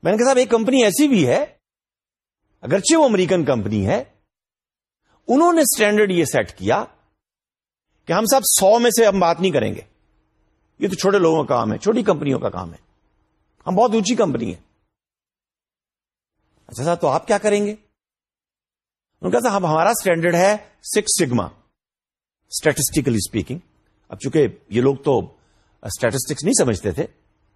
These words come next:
لیکن کوئی بھی جو میتھ اور اسٹیٹ کو سمجھتا ہے، he or she will immediately understand کہ آپ کا ایک مین میڈین ہے، آ، پلس مائنس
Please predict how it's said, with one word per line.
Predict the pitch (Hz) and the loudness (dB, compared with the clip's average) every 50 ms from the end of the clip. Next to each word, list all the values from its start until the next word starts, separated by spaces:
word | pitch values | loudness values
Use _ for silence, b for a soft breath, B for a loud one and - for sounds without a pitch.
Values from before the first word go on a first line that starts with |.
| _ _ _ _ _ _ - | _ _ _ _ _ _ -10
لیکن | - 107 92 135 120 | -8 -4 -2 -2 -2
کوئی | 113 143 143 143 | 0 0 0 2
بھی | 135 127 | 2 0
جو | 117 113 | 0 0
میتھ | 101 107 113 127 - - | 0 2 0 0 -2 -4
اور | 101 | -8
اسٹیٹ | - - - 117 120 117 - | -8 -4 -2 -2 -2 -4 -8
کو | 113 | -14
سمجھتا | - 104 104 107 104 - 127 110 | -10 -8 -8 -8 -4 -2 -2 -2
ہے، | 101 - - _ _ _ _ _ _ _ _ - 117 | -2 -2 -6 _ _ _ _ _ _ _ _ -6 -2
he | 123 | 0
or | 131 | 0
she | 110 - - 135 120 | 0 0 -2 -2 0
will | 120 135 165 | 0 2 2
immediately | 185 175 143 135 120 120 117 | 2 2 2 2 2 2 0
understand | 101 98 101 98 - - 120 110 101 92 - _ b b b b b | 0 0 -2 -4 -4 -2 -2 -2 -2 -2 -6 _ b b b b b
کہ | - | -6
آپ | 107 104 - | -6 -6 -2
کا | - 113 | -2 0
ایک | 104 104 92 - | 0 0 -2 -4
مین | 101 107 110 107 | -4 -2 -2 -2
میڈین | 101 98 98 87 101 123 123 110 | -2 -2 -4 -2 -2 -2 -2 -2
ہے، | 98 92 95 - _ _ _ _ _ _ _ _ _ _ | -2 -4 -6 -10 _ _ _ _ _ _ _ _ _ _
آ، | - - 87 - - - - - _ - 156 - | -12 -10 -8 -8 -10 -12 -16 -20 _ -16 -16 -16
پلس | - - 120 131 - - | -10 -6 -4 -4 -4 -2
مائنس | 113 101 101 101 104 95 - - | -2 -2 -2 -2 -2 -4 -6 -10